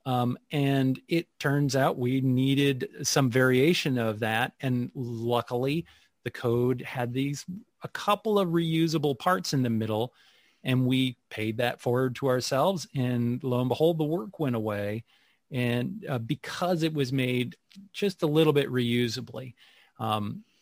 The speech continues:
and, and so that, that, you know, I, when I, when, when that code was written in the first place, we did it on the fast quick, but some of the parts were reusable. And as, you know, we, that, that, that's just a,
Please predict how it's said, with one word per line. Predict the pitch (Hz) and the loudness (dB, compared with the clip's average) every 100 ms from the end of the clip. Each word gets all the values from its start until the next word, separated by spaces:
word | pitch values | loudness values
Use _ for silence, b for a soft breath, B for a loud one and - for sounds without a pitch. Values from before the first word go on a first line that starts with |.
| - | -6
and, | 151 - | -6 -2
and | 147 143 135 - 175 | 0 0 0 -4 -6
so | - 147 | 0 2
that, | 156 - _ - | 2 -2 _ -8
that, | 151 147 - _ _ 240 | -4 -4 -6 _ _ -10
you | 151 123 | -6 -2
know, | 117 117 - - - _ _ - 170 175 _ _ | -2 -4 -6 -12 -14 _ _ -20 -20 -20 _ _
I, | - 143 - - 151 | -4 -4 -4 -8 -4
when | 127 139 | 0 2
I, | 143 | 2
when, | 147 156 131 135 | 0 -2 -2 0
when | 143 135 | 2 2
that | 135 - | 2 2
code | 175 165 | 4 6
was | 131 131 | 6 4
written | 170 | 4
in | 135 | 2
the | 123 | 2
first | - 226 - | 4 2 4
place, | 151 127 120 - b b | 2 2 0 -4 b b
we | 151 | 4
did | 135 185 | 8 8
it | 156 - | 8 2
on | 139 131 | 0 2
the | |
fast | 113 151 139 - | 0 0 -2 -2
quick, | - 196 143 - b b b b | -2 0 0 -4 b b b b
but | 135 139 _ _ _ | -2 -2 _ _ _
some | - - 196 | -4 2 2
of | 165 | 2
the | |
parts | 156 170 165 151 | 0 2 2 2
were | 135 127 | 0 2
reusable. | 131 127 156 151 131 107 110 123 | 2 4 4 4 2 0 -2 -2
And | 147 143 | -2 -2
as, | 139 175 | -2 -8
you | 175 170 | -6 0
know, | 127 120 120 | 2 2 2
we, | 160 135 139 _ _ - 170 | 0 0 0 _ _ -14 -4
that, | 160 - | -4 0
that, | 151 160 160 _ 190 170 | 0 0 0 _ -12 0
that's | 156 151 | 0 0
just | - 165 - | 0 0 4
a, | 131 120 | 2 2